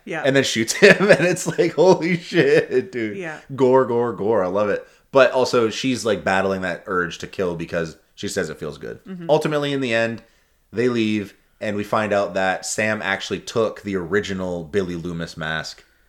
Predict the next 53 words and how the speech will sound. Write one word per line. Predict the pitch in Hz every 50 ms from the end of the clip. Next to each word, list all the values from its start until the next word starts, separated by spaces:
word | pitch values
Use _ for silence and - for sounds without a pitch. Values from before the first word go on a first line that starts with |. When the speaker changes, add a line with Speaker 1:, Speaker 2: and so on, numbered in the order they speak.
| _ _ _
Speaker 2:
and | - 95 92
she's | - 95 82
looking | 87 104 104 - 92 85 85
at | 82 82 82
it. | 80 78 - - _ _ _ _
And | - 85 87
when | 92 87
she | - 92
looks | 92 98 95 95 -
up, | 98 90 -
Tara's | - 98 95 92 90 82 73
looking | 78 78 - 80 73
at | 76 76
her | 73 76
and | 76 76
says, | - 78 76 76 73
"Come | - - - 120
on, | 165 151 107
let's | 95 -
go." | - 131 113 87
And | 80 -
she | - 92
drops | 80 90 90 85
the | - 87
mask | 80 80 78 -
in | 85 78
the |
street | 73 - 82 76
and | 64 64
walks | 62 57 - -
away. | - 202
Speaker 1:
Right. | 190 165 - - -
Like, | 202 233 220
uh, | 196 208
that | 208 196 - -
symbolizes, | - 196 190 185 175 170 165 170 175 165
like, | 170 160 156 - _ _ _ _ _ _
"I'm | - 190 196
not | 190 180 165 170
my | 180 185
father." | 170 180 165 156 151 151 151
Speaker 2:
"I'm | - 110
ditching | 123 113 - 113
the | 101 92
past. | - 87 85 85 82 - -
I'm | 92 87
not | 87 87 82
my | 85 82
Speaker 1:
Right. | 123
Speaker 2:
father. | 98 76 76 76
I'm | 73 76
moving | 78 71 73 71 64
on." | 62 60 -